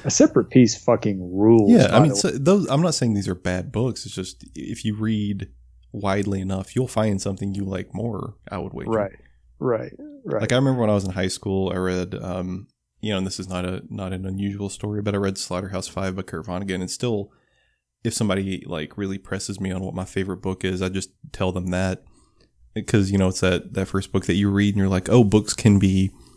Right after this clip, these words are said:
Speaker 2: really weird and funny and deep and, like, emotionally affecting," and that sort of thing. Um, and then you're like, "Oh, I need to read more stuff like this." And that, you know, led me to
Speaker 1: Yeah.
Speaker 2: reading a bunch of other Vonnegut and a bunch of other stuff. And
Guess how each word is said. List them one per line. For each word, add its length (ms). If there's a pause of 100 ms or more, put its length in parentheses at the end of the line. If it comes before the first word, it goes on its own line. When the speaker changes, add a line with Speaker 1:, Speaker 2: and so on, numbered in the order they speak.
(240)
Speaker 2:
really 280
weird 500
and 380
funny 580
and 420
deep 520
and, 320
like, 240
emotionally 640
affecting," 640
and 100
that 140
sort 220
of 100
thing. 220 (600)
Um, 520 (260)
and 140
then 100
you're 140
like, 160
"Oh, 160
I 80
need 160
to 80
read 200
more 200
stuff 320
like 240
this." 280
And 120
that, 180
you 180
know, 80
led 240
me 160
to 100
Speaker 1:
Yeah. 60
Speaker 2:
reading 320
a 60
bunch 220
of 80
other 180
Vonnegut 400
and 160
a 20
bunch 200
of 80
other 160
stuff. 480
And 200